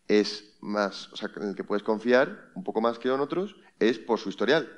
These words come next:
Y ahí hay una forma de tener un track record, y hay una forma de tener tu cuenta firmada. Eh, bueno, son todas cosas que hemos aprendido que funcionan muy bien y que la vamos a pasar a Bisq dos punto cero,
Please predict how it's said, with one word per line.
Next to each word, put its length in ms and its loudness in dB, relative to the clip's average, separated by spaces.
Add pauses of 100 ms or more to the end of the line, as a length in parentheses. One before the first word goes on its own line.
(520)
Y 180 6
ahí 240 8
hay 120 8
una 180 4
forma 340 4
de 140 4
tener 240 4
un 160 -2
track 220 2
record, 460 -2
y 60 2
hay 80 4
una 160 2
forma 500 0 (200)
de 100 2
tener 340 2
tu 360 -8 (100)
cuenta 460 4
firmada. 680 0 (520)
Eh, 360 6
bueno, 240 0
son 160 -4
todas 200 4
cosas 260 -2
que 80 -4
hemos 120 0
aprendido 380 2
que 100 -2
funcionan 500 -2
muy 160 2
bien 300 0 (200)
y 100 -2
que 80 -2
la 80 6
vamos 220 2
a 40 -6
pasar 380 2
a 100 4
Bisq 140 0
dos 100 -2
punto 240 -6
cero, 320 -2